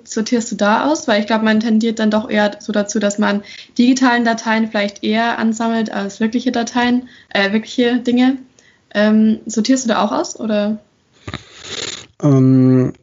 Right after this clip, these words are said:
Speaker 2: ja, also ich mache halt so im Alltag ganz normal Fotos. Und was ich, ähm, so alle paar Tage mal durchgehe, ist halt mein, äh,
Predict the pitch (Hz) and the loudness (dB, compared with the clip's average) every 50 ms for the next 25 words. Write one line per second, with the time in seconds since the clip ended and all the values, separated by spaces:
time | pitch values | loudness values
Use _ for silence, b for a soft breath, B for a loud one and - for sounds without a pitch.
0 | - - - 123 123 123 123 123 120 120 117 113 113 110 110 113 113 117 117 120 | -12 -4 0 2 2 4 4 4 4 4 2 2 2 2 4 4 4 4 4 2
1 | 127 139 151 170 180 196 208 208 - _ _ _ _ _ _ _ _ - - 143 | 2 2 2 2 2 2 0 -4 -8 _ _ _ _ _ _ _ _ -10 -6 -2
2 | 139 143 135 - - - - - _ - 123 127 135 - 151 139 127 135 123 110 | -2 -2 -2 -4 -6 -14 -20 -20 _ -2 0 0 0 0 0 -2 -2 -2 -2 -2
3 | 92 127 139 - 156 135 - 131 127 - 131 117 113 113 - - 139 143 - 208 | -2 -2 -2 -2 -2 -2 0 -2 -2 0 0 0 0 -2 -4 -6 -6 -2 0 0
4 | 254 - - - _ _ _ _ _ _ _ _ _ _ _ _ _ _ _ _ | -2 -2 -6 -14 _ _ _ _ _ _ _ _ _ _ _ _ _ _ _ _
5 | - - 120 120 110 113 127 131 135 135 127 - - - 127 123 117 117 113 110 | -8 -4 0 2 4 4 4 4 2 2 0 0 -2 -2 0 0 0 0 -2 -4
6 | - _ _ - 139 123 120 120 - - 123 127 127 123 120 117 - 120 117 113 | -8 _ _ -10 -6 -4 -4 -4 -4 -2 0 2 2 0 0 -2 -2 -2 -2 -2
7 | 117 - 123 127 123 120 123 117 113 113 113 127 139 147 - - 165 147 139 - | -2 -2 0 0 0 0 0 2 2 2 2 2 0 0 0 0 0 0 2 0
8 | 135 - - 135 120 113 - - - 117 107 107 107 107 110 113 113 113 110 107 | -2 -4 -2 -2 -2 -4 -4 -4 -2 0 0 0 0 -2 -2 -2 -2 -2 0 0
9 | 110 107 | -2 -2